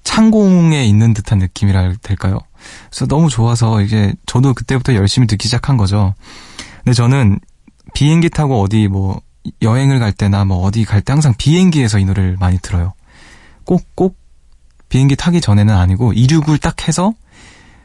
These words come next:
딱 하늘에 딱 올라갔을 때 이 노래를 들으면 너무 좋더라고요. 음, 그리고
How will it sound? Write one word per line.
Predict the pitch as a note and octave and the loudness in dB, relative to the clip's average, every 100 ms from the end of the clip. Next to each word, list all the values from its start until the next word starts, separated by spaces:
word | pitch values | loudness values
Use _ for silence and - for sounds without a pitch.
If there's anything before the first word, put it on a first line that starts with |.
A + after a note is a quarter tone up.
| _ _ | _ _
딱 | B2+ | -8
하늘에 | - F#3+ G3 D#3 | -2 0 2 0
딱 | - C3+ | -4 -8
올라갔을 | - G#2+ A#2 G#2+ - | -2 0 0 -2 -2
때 | A#2 | 0
이 | |
노래를 | G#2+ A2+ A#2 G#2 - | 2 2 2 -2 -6
들으면 | - D3+ D3+ C#3+ G#2+ | -6 0 2 2 2
너무 | A#2+ D3 | 2 2
좋더라고요. | G#2+ A2+ G2 F#2 F#2 F2+ F2+ _ _ _ - | 0 0 0 0 0 -2 -4 _ _ _ -2
음, | G2+ F#2+ F2+ - - - - | 2 2 2 -4 -16 -20 -4
그리고 | B2 A2+ | 0 2